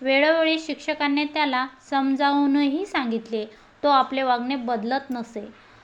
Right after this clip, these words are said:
असेच दिवसांदिवस पप्पू आपल्या खोडसार वागण्यामुळे सर्वात जास्त त्रास देत असे. परंतु गेल्या काही दिवसापासून त्याला एक इतर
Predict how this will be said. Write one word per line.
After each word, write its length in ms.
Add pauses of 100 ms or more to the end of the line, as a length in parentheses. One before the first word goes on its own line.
(140)
असेच 460
दिवसांदिवस 920
पप्पू 380
आपल्या 360 (140)
खोडसार 420
वागण्यामुळे 760
सर्वात 560
जास्त 420 (200)
त्रास 260
देत 280
असे. 300 (680)
परंतु 480 (120)
गेल्या 300
काही 300
दिवसापासून 840 (440)
त्याला 240
एक 240
इतर 520